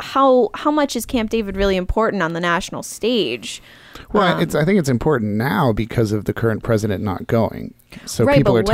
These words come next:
Speaker 1: does
Speaker 2: talking about
Speaker 1: that
Speaker 2: it a lot.
Speaker 1: say
Speaker 2: I
Speaker 1: about
Speaker 2: don't know.
Speaker 1: America? That it doesn't value nature as much? That,
Speaker 2: Is that
Speaker 1: like,
Speaker 2: what you think?
Speaker 1: I don't know, kind of. Like, that it's, I mean, I'm from Michigan,
Speaker 2: Mm-hmm.
Speaker 1: small town Michigan, and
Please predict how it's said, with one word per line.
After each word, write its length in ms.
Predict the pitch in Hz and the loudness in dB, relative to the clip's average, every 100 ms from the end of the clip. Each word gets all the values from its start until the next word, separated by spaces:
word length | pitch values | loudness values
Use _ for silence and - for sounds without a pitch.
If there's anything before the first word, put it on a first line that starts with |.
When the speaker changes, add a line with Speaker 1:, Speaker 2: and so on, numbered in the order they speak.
| 196 | 2
Speaker 1:
does 80 | 240 | 2
Speaker 2:
talking 80 | 214 | 2
about 180 | 139 | 0
Speaker 1:
that 20 | 82 | 0
Speaker 2:
it 60 | |
a 40 | 85 | -2
lot. 80 | 80 | 0
Speaker 1:
say 480 | 202 170 - - - - | -2 -4 -8 -18 -16 -10
Speaker 2:
I 60 | |
Speaker 1:
about 320 | 180 170 170 | -2 0 0
Speaker 2:
don't 120 | 95 120 | 0 0
know. 40 | |
Speaker 1:
America? 580 | 175 180 - - - - | 0 -2 -4 -6 -8 -6
That 140 | 170 170 | -6 -6
it 180 | - | -8
doesn't 380 | 190 190 226 214 | -8 -6 -6 -8
value 440 | 185 180 185 185 165 | -6 -4 -2 -4 -8
nature 560 | 160 180 247 - 294 | -6 -4 -4 -4 -6
as 160 | 302 294 | -6 -4
much? 520 | 294 302 311 - - | -2 0 -2 -4 -8
That, 360 | 202 202 185 123 | -2 0 2 2
Speaker 2:
Is 120 | 123 | 2
that 60 | |
Speaker 1:
like, 60 | 160 | 4
Speaker 2:
what 120 | 196 | 4
you 100 | 208 | 2
think? 320 | 185 202 320 - - - | 4 2 2 -2 -6 0
Speaker 1:
I 120 | 554 | 0
don't 400 | 831 831 906 - | 0 0 0 0
know, 160 | - | 0
kind 220 | 427 622 262 | -2 0 -2
of. 160 | 208 | 0
Like, 480 | 254 269 254 - - - - _ - | 0 2 0 -2 -20 -20 -20 _ -14
that 540 | - 214 247 226 - _ - - - _ - | -4 0 2 2 0 _ -18 -18 -18 _ -4
it's, 480 | 226 226 - - - - | -2 -2 -4 -8 -8 0
I 80 | 240 | 2
mean, 220 | 254 233 - | 4 2 0
I'm 140 | 302 | 0
from 460 | - 240 202 190 - _ - | 2 2 0 -2 -8 _ -12
Michigan, 760 | 190 - 170 165 165 196 233 | -10 -8 -8 -6 -2 -2 0
Speaker 2:
Mm-hmm. 240 | 110 98 123 | -2 -4 -6
Speaker 1:
small 340 | - 196 165 | -4 -2 -2
town 280 | - 254 262 | -2 -2 0
Michigan, 580 | 156 - - 165 175 214 | -2 -4 -8 -4 0 0
and 220 | 202 | 2